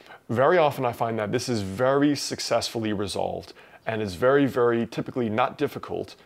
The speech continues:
to see an improvement in the symptoms utilizing Chinese formulas. My main expertise is internal medicine with Chinese formulas,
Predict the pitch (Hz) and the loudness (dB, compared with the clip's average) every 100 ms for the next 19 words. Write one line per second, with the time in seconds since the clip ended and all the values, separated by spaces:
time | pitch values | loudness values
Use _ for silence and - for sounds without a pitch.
0 | _ _ 120 - 123 110 107 101 131 104 | _ _ -8 -4 -2 -2 -2 -4 -2 -2
1 | 107 95 - 107 98 101 90 110 151 127 | -4 -4 -6 -8 -8 -8 -2 2 4 2
2 | 113 110 107 - 101 95 - 98 90 - | -2 -6 -6 -6 -6 -6 -6 -6 -8 -12
3 | - - - 113 123 135 139 - - 135 | -14 -14 -4 -2 0 0 0 -4 -4 -2
4 | 165 165 - - 117 110 - 120 110 110 | -2 -4 -8 -4 -2 -2 -2 -4 -2 -2
5 | 101 98 104 139 107 - 104 107 - 101 | 0 -2 -4 -4 -6 -6 -6 -6 -6 -6
6 | 98 101 135 143 | -2 -2 -4 -8